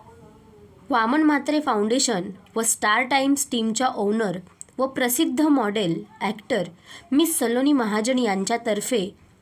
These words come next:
मॉडेलिंग, सिंगिंग, ॲक्टिंग, डान्सिंग या स्पर्धेंचे आयोजन करण्यात आले होते. यामध्ये फक्त बदलापूरच्याच नाही, तर संपूर्ण महाराष्ट्रातील स्पर्धकांनी आपला सहभाग नोंदविला.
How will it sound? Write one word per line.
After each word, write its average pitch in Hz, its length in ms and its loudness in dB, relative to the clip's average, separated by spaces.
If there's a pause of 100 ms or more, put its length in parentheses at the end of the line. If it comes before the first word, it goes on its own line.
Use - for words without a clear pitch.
(120)
मॉडेलिंग, 202 540 -2 (320)
सिंगिंग, 254 480 0 (380)
ॲक्टिंग, 226 540 -2 (160)
डान्सिंग 208 520 0 (540)
या 262 140 0
स्पर्धेंचे 277 600 0
आयोजन 226 400 2
करण्यात 180 360 -2
आले 165 160 0
होते. 170 340 -4 (540)
यामध्ये 208 520 0
फक्त 254 260 -4
बदलापूरच्याच 294 760 0
नाही, 254 240 0 (420)
तर 254 60 0
संपूर्ण 247 580 0
महाराष्ट्रातील 254 800 0
स्पर्धकांनी 233 760 -2 (260)
आपला 220 320 0
सहभाग 214 500 0
नोंदविला. 185 580 -2